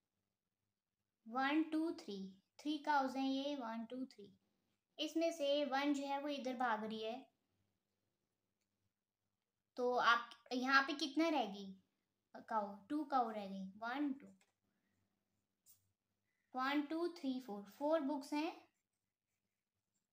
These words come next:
One, two, three, Three books ले ली मैंने, तो आपके पास कितनी रह गई?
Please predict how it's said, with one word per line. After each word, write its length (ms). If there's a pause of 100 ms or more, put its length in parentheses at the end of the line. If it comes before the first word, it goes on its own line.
(340)
One, 340
two, 180
three, 320
Three 180
books 300
ले 180
ली 240 (720)
मैंने, 420 (440)
तो 100
आपके 300
पास 180
कितनी 280
रह 160
गई? 180